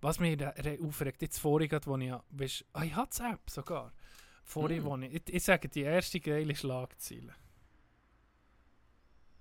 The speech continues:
Speaker 1: Ja, okay, <laughs> sie haben es hure, hure Downer. Aber, ah, Sonntagsverkauf in sechzig S-, Tankstellen verboten. Hier bleibt künftig der Gipfeliofen aus.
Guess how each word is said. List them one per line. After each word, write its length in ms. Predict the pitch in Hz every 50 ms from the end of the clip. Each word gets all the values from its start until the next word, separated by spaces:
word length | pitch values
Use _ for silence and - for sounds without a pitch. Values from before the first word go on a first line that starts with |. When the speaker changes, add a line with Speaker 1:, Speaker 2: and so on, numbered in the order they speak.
| - - - - - - -
Speaker 1:
Ja, 160 | 135 123 131
okay, 280 | 127 - - - 131 123
<laughs> 20 |
sie 180 | - - - -
haben 180 | - - 175 -
es 120 | - -
hure, 220 | 160 160 143 135 123 - -
hure 280 | - 147 160 156 139 131
Downer. 480 | - - 131 131 135 139 143 139 127 120 - - - - - - - - - - - - - - - - - - - - - -
Aber, 220 | - 131 - - - - - - - - - - -
ah, 340 | - 180 190 180 147 123 - - - - - - - - - - - - - - - - -
Sonntagsverkauf 1080 | - - - 170 190 208 196 - 196 190 - - - 170 - - - 156 165 175 160 165
in 80 | 151 139
sechzig 500 | - 165 170 170 - - - - 151 -
S-, 180 | - - - - - - - -
Tankstellen 720 | - 170 147 160 160 - - - - 160 156 156 151 147
verboten. 760 | 143 - 143 135 - 143 135 135 143 147 147 - - 131 113 - - - - - - - - - - - - - - - - - - - - - - - - - - - -
Hier 280 | - 160 175 185 185
bleibt 420 | - - 147 151 156 165 156 - -
künftig 600 | - - 151 160 165 160 - - - 156 147 -
der 140 | - - -
Gipfeliofen 960 | - - - 175 170 - - - 156 147 143 143 135 139 139 135 - 139 131
aus. 580 | 127 120 120 120 120 120 120 - - - -